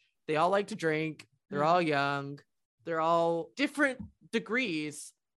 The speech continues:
Speaker 1: of unreasonable. You
Speaker 2: Mm.
Speaker 1: need somebody who's not gonna scream all the time. Not everybody can be on ten all the time,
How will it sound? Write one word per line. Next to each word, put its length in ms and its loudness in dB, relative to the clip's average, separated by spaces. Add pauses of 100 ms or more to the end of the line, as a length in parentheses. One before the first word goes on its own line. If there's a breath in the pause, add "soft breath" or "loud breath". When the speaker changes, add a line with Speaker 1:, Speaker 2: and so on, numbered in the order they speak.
(120)
Speaker 1:
of 100 -2
unreasonable. 1040 -2
You 180 -2
Speaker 2:
Mm. 40 6
Speaker 1:
need 200 0
somebody 480 0
who's 220 -4
not 200 2
gonna 160 -2
scream 360 -4
all 100 0
the 80 -6
time. 240 -2
Not 180 2
everybody 440 0
can 160 -12
be 100 -4
on 140 -4
ten 180 -6
all 100 -2
the 100 -8
time, 440 -6